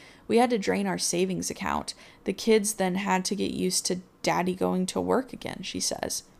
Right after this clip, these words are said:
Quote, "I probably drank really heavily for about six months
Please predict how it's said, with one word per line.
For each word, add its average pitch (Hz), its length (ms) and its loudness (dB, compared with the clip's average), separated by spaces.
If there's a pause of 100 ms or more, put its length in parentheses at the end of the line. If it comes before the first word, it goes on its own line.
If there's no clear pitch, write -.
(280)
Quote, 220 260 4 (280)
"I - 80 2
probably 277 520 2
drank 180 440 -2
really 180 280 0
heavily 180 440 2
for 208 180 -2
about - 280 4
six - 380 -2
months 180 380 -2